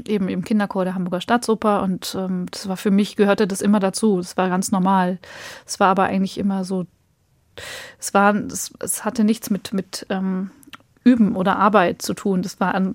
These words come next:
die Geige schon. Das, da musste man einfach jeden Tag ein paar Stunden üben. Das war so Pflicht.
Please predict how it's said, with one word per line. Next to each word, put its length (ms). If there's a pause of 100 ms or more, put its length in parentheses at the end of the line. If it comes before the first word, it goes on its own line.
(120)
die 60
Geige 360
schon. 520
Das, 140
da 100
musste 300
man 140
einfach 240
jeden 260
Tag 220
ein 60
paar 120
Stunden 280
üben. 440
Das 220
war 200
so 100
Pflicht. 500